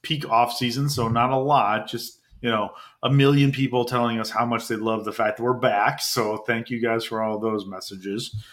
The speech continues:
But let's, uh, let's get a couple of these ones. First one's from Jazz. "What do we do with the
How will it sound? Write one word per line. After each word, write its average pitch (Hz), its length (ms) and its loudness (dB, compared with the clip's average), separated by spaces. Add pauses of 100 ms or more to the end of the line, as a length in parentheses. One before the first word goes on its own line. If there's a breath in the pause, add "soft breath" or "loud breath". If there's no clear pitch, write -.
(320 loud breath)
But 139 220 4
let's, 175 380 -2
uh, 190 380 2
let's 185 180 0
get 196 140 -2
a 190 40 -4
couple 180 260 2
of 127 60 6
these 113 140 0
ones. 104 180 -4
First 139 280 2
one's 147 180 2
from 147 180 4
Jazz. 120 480 2 (540 soft breath)
"What 160 300 2
do 180 180 2
we 170 420 0
do 135 320 6
with 127 220 2
the 120 80 -2